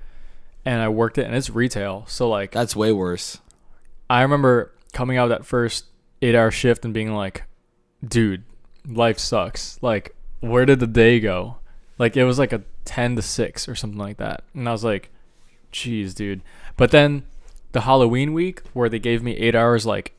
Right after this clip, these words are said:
Speaker 1: all the time, I remember, like, they just started going by, like, quicker and quicker and quicker.
Speaker 2: Yeah.
Speaker 1: And eventually you get used to it. So at this job, obviously my first eight-hour shift, it was, it was rough. But already, like, it's starting to pick up,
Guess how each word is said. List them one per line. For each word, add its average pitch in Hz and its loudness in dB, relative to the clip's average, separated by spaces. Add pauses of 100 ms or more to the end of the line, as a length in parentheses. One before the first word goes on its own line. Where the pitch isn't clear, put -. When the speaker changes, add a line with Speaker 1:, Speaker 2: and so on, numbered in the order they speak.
(120)
Speaker 1:
all 120 2
the 113 -4
time, 117 -6 (920)
I 123 6
remember, 127 4
like, 120 0
they 110 2
just 123 0
started 117 2
going 110 -2
by, 101 -2
like, 98 -10 (100)
quicker 113 -2
and 104 -10
quicker 107 -4
and 101 -12
quicker. - -6
Speaker 2:
Yeah. 110 0 (420)
Speaker 1:
And 117 -6
eventually 117 -6
you 110 -4
get 107 -4
used 113 -8
to 143 -2
it. 127 -2
So 117 2 (260)
at 123 -2
this 135 2
job, 156 2
obviously 123 2
my 113 -2
first 110 -2
eight-hour 104 -2
shift, - -6 (220)
it 117 0
was, 98 -4 (340)
it - -2
was 98 -6
rough. 98 -6 (540)
But 110 4
already, 120 6
like, 98 -4
it's 104 -10
starting 110 -8
to 101 -12
pick - 2
up, 98 -8